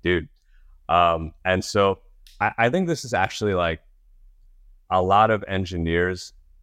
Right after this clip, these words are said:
talk about wanting to skill up, maybe in the people management dimension or in the, like, leadership, soft skills dimension. Like, how did you maybe develop that? Is that something that you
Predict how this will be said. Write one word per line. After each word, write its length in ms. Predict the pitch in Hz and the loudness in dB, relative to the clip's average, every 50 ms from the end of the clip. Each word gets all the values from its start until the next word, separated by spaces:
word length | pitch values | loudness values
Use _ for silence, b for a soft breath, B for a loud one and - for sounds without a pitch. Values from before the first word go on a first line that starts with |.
| _ _ _ _ - _ _ | _ _ _ _ -20 _ _
talk 340 | - - 95 90 85 - | 0 2 4 4 4 2
about 420 | - 90 82 82 85 82 82 71 - | 0 -2 2 2 4 4 4 2 -2
wanting 640 | 71 73 78 78 80 82 78 - - 85 80 78 78 | -8 -4 -2 0 0 -2 -2 -2 -2 -2 -2 -2 -6
to 180 | - - 80 73 | -6 -8 -8 -6
skill 560 | - - - - - _ 95 87 80 73 71 | -6 -8 -8 -8 -6 _ 0 0 2 0 -2
up, 220 | 71 78 76 - _ | -4 -4 -4 -6 _
maybe 400 | - 78 80 80 78 73 80 78 | -4 -2 0 0 0 -2 -2 -4
in 100 | 78 76 | -4 -4
the 100 | 71 71 | -6 -8
people 380 | - - - 82 78 - 82 82 | -8 -6 -6 -6 -4 -2 -4 -4
management 640 | 78 76 78 80 78 78 - - 85 82 76 - _ _ _ _ - _ _ | -2 -2 -2 -2 -4 -6 -6 -6 -4 -4 -4 -6 _ _ _ _ -20 _ _
dimension 720 | - 87 85 85 82 82 - - - 92 87 90 87 87 - - _ | -4 -2 0 2 0 0 -2 -2 -2 -2 -2 -2 -4 -8 -10 -14 _
or 220 | - 82 82 80 78 | -4 -2 0 0 0
in 120 | 78 78 | -2 -4
the, 140 | 76 76 73 | -6 -6 -4
like, 460 | 73 73 76 76 73 73 - - - _ _ _ _ - - - _ - - | -4 -4 -2 -4 -4 -6 -8 -16 -20 _ _ _ _ -20 -20 -20 _ -20 -16
leadership, 800 | - 76 87 90 87 87 85 - - - 90 85 80 - _ - | -10 -4 -2 0 2 0 0 0 -2 0 0 0 0 -2 _ -16
soft 380 | - - 87 82 82 85 - | -6 -2 0 0 0 0 -2
skills 360 | - - - 90 87 87 82 - | -8 -8 -4 -2 -2 -2 -2 -2
dimension. 760 | - 90 87 85 85 85 82 - - 95 92 95 92 80 - - _ _ _ | -4 -2 0 0 -2 -4 -4 -2 -2 -2 0 -2 -4 -8 -10 -14 _ _ _
Like, 240 | 82 80 80 - - | -2 0 0 -2 -6
how 200 | - - 98 92 | -2 2 2 2
did 240 | 95 92 90 82 | 2 2 -2 -2
you 220 | 85 85 82 82 78 | -2 -2 -2 -2 -2
maybe 240 | 78 82 80 78 78 | 0 0 0 0 -2
develop 520 | 73 - 73 71 85 85 90 90 85 - | -4 -6 -2 2 2 4 4 2 0 0
that? 340 | - 87 85 85 82 78 - | 2 2 4 4 2 0 -2
Is 100 | - 78 | -6 -4
that 160 | 82 82 80 | -4 -4 -4
something 440 | - - 85 78 - _ 82 78 76 76 | -2 -4 -4 -4 -4 _ -4 -4 -2 -2
that 160 | 78 76 64 | -4 -4 -4
you 180 | 76 78 76 | -4 -6 -8